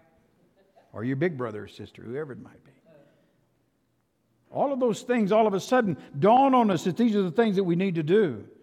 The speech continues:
Rely on God to keep your path straight. Cling to Him. Hold on to Him.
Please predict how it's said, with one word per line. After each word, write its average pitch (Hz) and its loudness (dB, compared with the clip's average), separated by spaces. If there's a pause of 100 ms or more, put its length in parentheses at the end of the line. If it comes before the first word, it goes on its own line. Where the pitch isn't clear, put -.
(380)
Rely 208 8
on 247 6
God 156 4 (880)
to 220 4
keep 254 6
your 233 4
path 247 6
straight. - 0
Cling 277 6
to 254 6
Him. 226 8
Hold 247 8
on 277 8
to 254 8
Him. 196 6